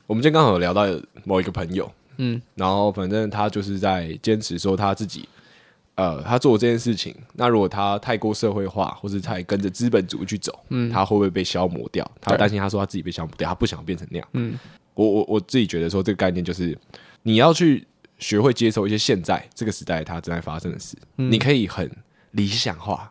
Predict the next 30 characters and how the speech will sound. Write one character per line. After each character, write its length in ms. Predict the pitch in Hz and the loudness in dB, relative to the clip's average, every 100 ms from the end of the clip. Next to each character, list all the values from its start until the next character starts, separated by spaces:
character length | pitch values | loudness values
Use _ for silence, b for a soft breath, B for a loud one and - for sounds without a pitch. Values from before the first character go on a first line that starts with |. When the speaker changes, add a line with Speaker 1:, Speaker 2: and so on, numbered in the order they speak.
| _ | _
Speaker 2:
嗯。 100 | 127 | -4
Speaker 1:
你 60 | 117 | 0
可 80 | 120 | 0
以 60 | |
说 300 | 101 101 95 - B B B B B | 0 0 -2 -6 B B B B B
，“干， 200 | - 92 | 0 2
我 140 | 85 85 | 2 0
现 160 | - | 0
在 140 | 104 98 | 2 2
要 180 | 98 95 | 2 0
弄 240 | 95 87 | -2 -4
一 40 | |
个 80 | 85 | -8
什 140 | - 82 | -12 -12
么 120 | 82 | -10
样 200 | 92 80 | -8 -8
的 80 | - | -10
计 220 | - 92 | -8 -8
划， 220 | - 82 131 | -6 -8 -6
我 80 | |
不 100 | - | -8
想 160 | 95 85 | -10 -10
要 80 | 80 | -10
向 180 | 87 78 | -10 -10
这 140 | 85 | -12
个 80 | 73 | -10
社 220 | - 78 | -8 -8
会 120 | 87 | -8
妥 240 | 82 85 - | -6 -6 -6
协， 320 | - 52 | -8 -10